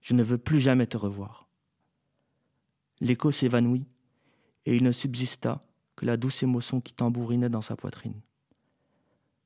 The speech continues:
Plus de culpabilité, plus de doute,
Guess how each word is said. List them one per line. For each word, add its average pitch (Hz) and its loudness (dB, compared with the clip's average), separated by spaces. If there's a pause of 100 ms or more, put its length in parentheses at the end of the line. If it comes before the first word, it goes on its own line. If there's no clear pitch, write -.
Plus 151 2
de 139 2
culpabilité, 117 -2 (480)
plus 139 -2
de 123 0
doute, 110 -8